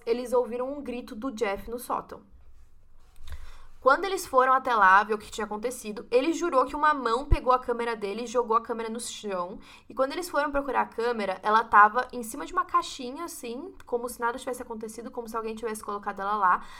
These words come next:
Mas ela tava sem as lentes, e as lentes foram encontradas do outro lado do sótão,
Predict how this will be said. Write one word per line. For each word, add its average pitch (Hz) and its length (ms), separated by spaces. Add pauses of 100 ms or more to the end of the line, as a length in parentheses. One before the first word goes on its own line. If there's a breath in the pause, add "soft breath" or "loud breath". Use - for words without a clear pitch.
(140 loud breath)
Mas 233 140
ela 240 140
tava 269 180
sem 285 320
as 349 160
lentes, 226 640
e 233 80
as 233 200
lentes 240 340
foram 262 180
encontradas 254 500
do 226 140
outro 285 400
lado 320 220
do 311 100
sótão, 247 500